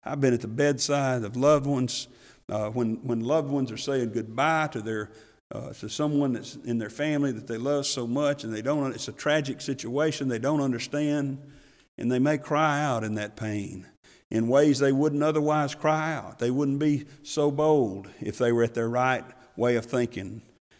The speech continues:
I think that's where Job is here. He's got a little pride. We all got a little pride. "God, why is this happening to me? Just come down here and talk to me, and let's, let's work this out."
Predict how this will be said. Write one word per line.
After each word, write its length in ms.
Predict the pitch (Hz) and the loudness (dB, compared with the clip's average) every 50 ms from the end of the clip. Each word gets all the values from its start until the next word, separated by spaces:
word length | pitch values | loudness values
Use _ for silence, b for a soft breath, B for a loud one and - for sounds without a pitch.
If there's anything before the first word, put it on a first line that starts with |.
| b b | b b
I 80 | - - | -4 0
think 200 | 156 160 127 - | 2 2 2 2
that's 200 | 123 117 110 - | 2 0 0 0
where 120 | 120 110 | -2 -2
Job 360 | 107 113 110 110 110 104 98 104 | 0 0 0 0 0 0 0 0
is 240 | 104 101 101 98 | 0 0 0 -2
here. 380 | - 107 107 113 123 120 120 117 - - - - - | -2 -2 -2 -2 -2 -4 -6 -10 -14 -20 -18 -12 -10
He's 140 | 226 196 - | -10 -6 -4
got 200 | - 196 196 160 | -2 -2 -2 -2
a 40 | |
little 180 | 147 156 151 123 | -4 -4 -4 -6
pride. 360 | - - - 143 156 180 180 | -8 -8 -8 -8 -6 -6 -4
We 120 | 165 170 180 | -4 -4 -2
all 160 | 185 185 175 | -2 -2 -2
got 220 | 147 123 113 107 | -2 -4 -6 -6
a 40 | 107 | -6
little 180 | 107 107 104 - | -8 -8 -8 -6
pride. 420 | - 117 113 113 104 98 95 - - - - _ _ _ b b b b b b b _ - | -4 -4 -4 -2 -4 -8 -8 -12 -16 -20 -20 _ _ _ b b b b b b b _ -6
"God, 240 | 147 160 175 160 139 | -4 -4 -4 0 0
why 180 | 175 185 180 | 0 2 2
is 80 | 165 143 | 0 0
this 180 | 147 139 - | -2 -2 -2
happening 360 | - 151 143 131 117 113 110 110 | -2 -2 -2 -2 -2 -2 -2 0
to 80 | 107 | 0
me? 380 | 110 117 113 98 82 82 85 - - _ b b b b b b b b _ | 0 0 0 -2 -4 -10 -16 -18 -20 _ b b b b b b b b _
Just 280 | - 165 175 - - - | 0 0 0 0 -2 -2
come 260 | - 202 214 214 196 | 2 4 4 6 8
down 280 | 190 190 180 156 143 | 8 8 8 8 6
here 200 | 131 147 143 135 | 8 8 8 6
and 100 | 123 110 | 6 4
talk 300 | - 143 143 135 123 - | 2 2 2 2 2 0
to 60 | - 107 | -2 -4
me, 400 | 104 104 92 92 95 95 - - | -2 -2 -4 -4 -6 -10 -12 -10
and 200 | - - 113 117 | -6 -2 0 4
let's, 400 | 123 156 156 - - - - - B B B B B B B _ - | 4 4 2 2 -2 -2 -4 -4 B B B B B B B _ 0
let's 240 | - 156 151 - - | 0 2 2 2 4
work 300 | 135 151 156 147 151 - | 6 6 6 6 4 2
this 200 | 147 131 - - | 2 2 2 2
out." 500 | 139 123 113 98 85 - - - - | 2 0 0 -2 -6 -10 -14 -20 -20